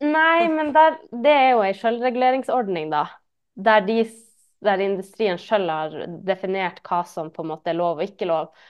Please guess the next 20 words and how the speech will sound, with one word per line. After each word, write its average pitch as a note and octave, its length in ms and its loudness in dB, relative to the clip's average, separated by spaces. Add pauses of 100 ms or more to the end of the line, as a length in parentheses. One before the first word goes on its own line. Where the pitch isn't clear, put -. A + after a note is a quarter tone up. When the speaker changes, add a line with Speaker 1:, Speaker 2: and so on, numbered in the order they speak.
(160)
Speaker 1:
Og G3 120 -6
ja, A3+ 240 6
det G3+ 180 -2
er - 100 -4
ikke A3 220 -6
lov F#3 220 -2
til F3 160 -4
å, E3 60 -2 (460)
ehm, E3+ 220 -6 (100)
eller F#3 280 -2 (420)
det G3 180 0
er G#3+ 60 6
i G3+ 40 0
hvert G3+ 140 2
fall E3 160 -6
retningslinjer F#3 680 -6
på E3+ 160 -2
hvordan F3 360 -12
liksom D#3 280 -10
markeds-, E3+ 360 -12